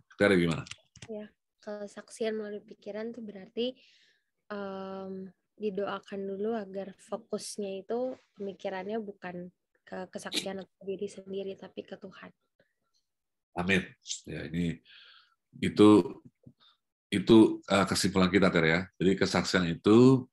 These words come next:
Speaker 1: bukanlah tentang kita, ya. Ini, ini sebuah yang salah dari arti Kristenan, ya. Kesaksian itu bukan tentang kita. Fokusnya itu,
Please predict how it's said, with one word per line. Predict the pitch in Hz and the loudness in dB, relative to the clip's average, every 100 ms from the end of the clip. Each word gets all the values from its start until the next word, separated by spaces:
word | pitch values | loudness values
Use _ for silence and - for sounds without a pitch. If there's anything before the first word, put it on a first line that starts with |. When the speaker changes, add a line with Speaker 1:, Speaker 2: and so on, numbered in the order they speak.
| _ | _
Speaker 1:
bukanlah | 87 92 - 92 85 90 117 120 - _ _ _ _ _ _ _ _ - | -2 0 0 0 2 2 2 0 -8 _ _ _ _ _ _ _ _ -4
tentang | 107 92 101 101 107 101 - | -4 0 0 0 -2 -6 -4
kita, | - 123 - 73 73 _ _ _ _ _ _ | 0 0 0 -2 -6 _ _ _ _ _ _
ya. | - 78 101 113 _ _ _ _ | -12 -8 -8 -10 _ _ _ _
Ini, | 113 131 135 - _ _ _ _ | 4 4 2 -4 _ _ _ _
ini | 127 139 | 4 4
sebuah | - 110 101 101 | 4 4 4 4
yang | 98 95 | 2 0
salah | 98 98 95 87 - _ _ | 0 2 2 0 -10 _ _
dari | 92 92 90 - | -2 2 2 0
arti | - 87 90 - | -4 -4 -4 -6
Kristenan, | 95 - 87 82 | -6 -4 -2 -2
ya. | 76 87 - _ - _ - | -6 -10 -14 _ -20 _ -4
Kesaksian | 123 113 113 107 - | 0 0 2 2 4
itu | |
bukan | 151 120 92 110 120 120 - _ | 4 4 4 2 2 -2 -8 _
tentang | - 98 98 95 | -4 0 0 2
kita. | 120 - 82 82 - _ _ _ _ _ _ _ _ _ _ _ _ _ | 2 2 -2 -4 -14 _ _ _ _ _ _ _ _ _ _ _ _ _
Fokusnya | - 117 120 - 113 107 | 0 2 2 4 4 6
itu, | 131 160 170 | 6 6 4